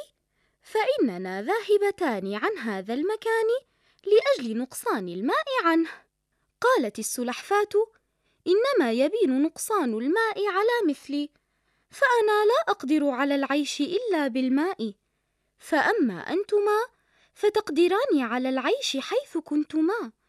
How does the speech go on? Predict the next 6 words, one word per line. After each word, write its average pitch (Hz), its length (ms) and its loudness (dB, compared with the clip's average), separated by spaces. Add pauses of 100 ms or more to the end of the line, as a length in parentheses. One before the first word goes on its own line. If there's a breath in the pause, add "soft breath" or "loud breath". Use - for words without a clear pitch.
(540)
فاذهبا 381 760 2
بي 277 260 2
معكما 269 720 2 (380)
ولا 403 360 6
تتركاني 311 880 2
وحيدة." 269 600 -2